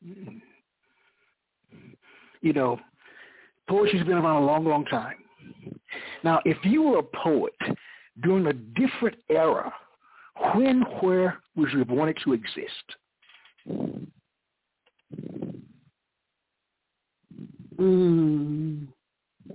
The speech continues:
Speaker 2: My first thought
Speaker 1: <laughs>
Speaker 2: was,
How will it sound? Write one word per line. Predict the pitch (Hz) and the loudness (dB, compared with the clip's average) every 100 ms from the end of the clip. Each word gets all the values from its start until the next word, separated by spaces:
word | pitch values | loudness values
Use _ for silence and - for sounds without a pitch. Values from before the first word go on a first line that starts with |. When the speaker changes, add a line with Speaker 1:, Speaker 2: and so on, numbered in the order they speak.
| - - - - _ _ _ _ _ _ - _ _ - - | -10 -10 -16 -20 _ _ _ _ _ _ -20 _ _ -20 -10
Speaker 2:
My | 170 180 165 151 _ - - | 0 0 0 -4 _ -10 -2
first | 226 254 302 285 - - _ _ - | 2 2 2 -4 -8 -14 _ _ -6
thought | 240 240 247 - _ _ - _ _ _ - | -4 -2 -4 -8 _ _ -20 _ _ _ -8
Speaker 1:
<laughs> | - - 640 571 131 - 131 131 156 156 - - - - 170 170 | -4 0 0 0 -2 -6 -10 -8 -10 -10 -14 -16 -14 -12 -6 -2
Speaker 2:
was, | 185 175 170 165 160 160 160 | 0 2 2 0 -2 -2 -4